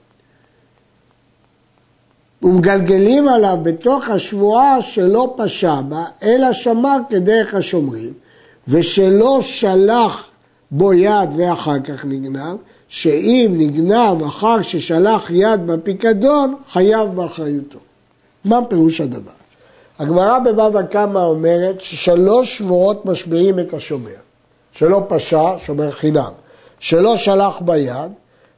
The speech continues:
ושבועה שהפיקדון לא ברשותו. השאלה מה עיקר השבועה מהתורה?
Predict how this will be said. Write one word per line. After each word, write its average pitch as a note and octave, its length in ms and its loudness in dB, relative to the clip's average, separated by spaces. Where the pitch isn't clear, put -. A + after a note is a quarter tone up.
ושבועה G3+ 800 0
שהפיקדון G#3+ 1120 0
לא G3+ 180 0
ברשותו. F3+ 640 -8
השאלה A3 380 0
מה C#4 160 0
עיקר C4 560 0
השבועה G3+ 560 0
מהתורה? F3 640 -2